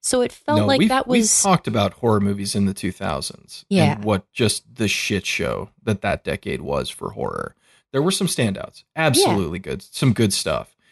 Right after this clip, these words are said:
Speaker 2: But most of the horror being produced between
Speaker 1: Ugh.
Speaker 2: <laughs> zero zero to ten, uh, were b-,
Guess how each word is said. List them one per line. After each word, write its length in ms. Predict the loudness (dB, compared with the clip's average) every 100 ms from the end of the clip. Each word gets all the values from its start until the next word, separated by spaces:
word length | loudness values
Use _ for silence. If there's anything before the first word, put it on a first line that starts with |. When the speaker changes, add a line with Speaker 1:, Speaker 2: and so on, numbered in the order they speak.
| _ _ -4
Speaker 2:
But 320 | 2 2 0
most 540 | -2 0 2 0 -4
of 100 | -6
the 80 | -4
horror 300 | 0 0 0
being 300 | -2 -2 -2
produced 640 | -4 -10 -8 -8 -8 -10 _ -8
between 560 | -8 -4 -4 -2 -2 0 2 2 2 0 -2
Speaker 1:
Ugh. 160 | -4 -6 _
Speaker 2:
<laughs> 100 | -8
zero 400 | 0 2 2 2
zero 500 | 2 2 2 0 -4
to 200 | -4 -6
ten, 540 | -2 -2 -2 -2 -8 -12 _ _ _ _
uh, 320 | 0 2 0 -2
were 600 | 0 2 2 2 0 -4
b-, 340 | -6 -8 -8